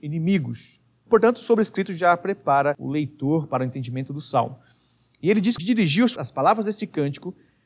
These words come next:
no dia em que o Senhor o livrou de todos os seus inimigos, e acrescenta, "e também da mão de Saul."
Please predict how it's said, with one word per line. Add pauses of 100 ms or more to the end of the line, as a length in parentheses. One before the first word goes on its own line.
(100)
no
dia
em
que
o
Senhor
o
livrou
de
todos
os
seus
inimigos, (420)
e
acrescenta,
"e
também
da
mão
de
Saul."